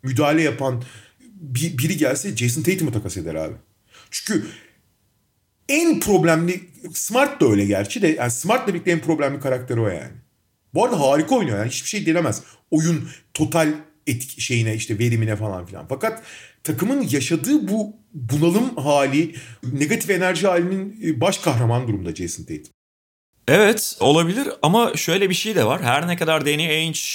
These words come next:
Speaker 2: dönemi devam etmese de Celtics'te, artık o da Utah'ta. Şöyle bir problem var yani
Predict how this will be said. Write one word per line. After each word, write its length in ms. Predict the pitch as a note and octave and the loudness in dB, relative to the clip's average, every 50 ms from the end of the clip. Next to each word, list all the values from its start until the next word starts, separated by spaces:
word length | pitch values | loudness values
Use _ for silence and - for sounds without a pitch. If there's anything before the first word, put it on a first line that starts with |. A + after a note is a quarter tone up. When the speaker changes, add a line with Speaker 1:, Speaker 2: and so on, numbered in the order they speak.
| - - _ - - A2+ A2+ | -10 -12 _ -20 -12 -2 0
Speaker 2:
dönemi 340 | B2+ B2+ C3+ C3 C3+ C3 A#2+ | 2 2 2 0 0 0 2
devam 360 | B2 A#2+ B2+ C3 C3+ C3 C3+ | 2 2 2 2 0 0 0
etmese 540 | D3 C#3+ - - B2 - A#2+ - - D3+ - | -2 -4 -4 -4 -4 -4 -4 -2 -2 0 0
de 160 | G#2 F#2+ - - - - _ _ _ _ - _ _ | 0 0 -2 -6 -12 -20 _ _ _ _ -20 _ _
Celtics'te, 760 | - - - G2+ F#2+ F2+ E2+ - F2 - - - A2 C#3 F#3 - | -10 -4 -2 -2 -2 -2 -4 -6 -8 -8 -4 -2 -2 -2 -2 -4
artık 320 | - G#2 G#2+ F2 - - G#2 | -4 -4 -4 -6 -4 0 0
o 100 | G#2 G2+ | 2 2
da 40 | |
Utah'ta. 600 | G#2 F#2+ G2 F#2+ - G2+ F2+ - - A2 C#3 A#3+ - - - - - - - - - - A#2+ - | 2 2 0 0 0 0 0 0 0 -2 -4 -4 -6 -12 -18 -18 -16 -16 -16 -16 -16 -18 -18 -12
Şöyle 580 | - - - - - A#2+ D3 G3 B3 A#3+ A#3+ F3 | -10 -10 -8 -4 0 2 2 2 2 2 2 2
bir 140 | F3+ E3+ - | 0 0 2
problem 840 | - - C#3+ D#3 E3 - E3 E3 D3+ D#3 E3+ F3+ F3+ F3+ F3 E3 C#3+ | 2 2 4 4 4 2 0 -2 0 2 4 4 4 4 2 4 4
var 160 | B2 A#2+ G#2+ | 4 4 4
yani 540 | F#2+ F2+ G#2+ A2+ A#2 A#2 A#2 A2 - - | 2 2 2 2 2 2 0 0 -2 -6